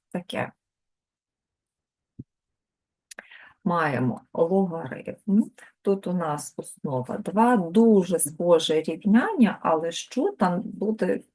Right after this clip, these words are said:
чим буде відрізнятися, зараз подивимося. Отже, знову є двіючка, ми куди?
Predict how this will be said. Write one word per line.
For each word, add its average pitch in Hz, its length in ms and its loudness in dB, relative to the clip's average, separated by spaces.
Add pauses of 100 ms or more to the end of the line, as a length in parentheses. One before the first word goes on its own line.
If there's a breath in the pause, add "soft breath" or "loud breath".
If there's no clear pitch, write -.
чим 208 260 4
буде 180 320 0
відрізнятися, 180 1120 0 (400 loud breath)
зараз 208 380 2
подивимося. - 640 -4 (300 loud breath)
Отже, 208 240 6
знову 233 320 8
є 175 240 0
двіючка, 196 680 -2
ми 214 180 8
куди? - 320 -2